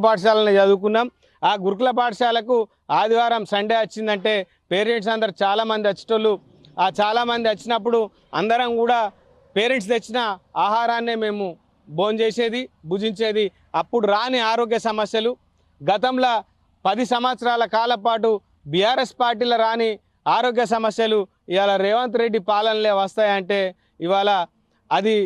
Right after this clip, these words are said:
అధికారులతోటి అబద్ధం ఆడించడానికి సిగ్గుచేటుగా మీరు భావించాలి. బోనస్ అని చెప్పిండు, రైతులకు బోనస్ అని చెప్పి, రైతులకు ఇప్పటి వరకు బోనస్ కాదు కదా,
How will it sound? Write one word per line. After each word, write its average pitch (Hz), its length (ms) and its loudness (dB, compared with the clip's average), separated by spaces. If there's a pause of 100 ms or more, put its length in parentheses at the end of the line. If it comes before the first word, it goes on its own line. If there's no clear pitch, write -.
(420)
అధికారులతోటి 247 880 0 (420)
అబద్ధం 247 460 0
ఆడించడానికి 226 680 -2 (340)
సిగ్గుచేటుగా 220 680 -2 (440)
మీరు 185 240 -2
భావించాలి. 196 520 0 (400)
బోనస్ 226 380 0
అని 220 120 -2
చెప్పిండు, 196 340 -2 (380)
రైతులకు 208 440 0
బోనస్ 208 340 0
అని 208 140 -4
చెప్పి, 196 220 -4 (420)
రైతులకు 208 500 0
ఇప్పటి 214 240 0
వరకు 214 260 0 (460)
బోనస్ 240 420 0
కాదు 226 260 0
కదా, 226 200 2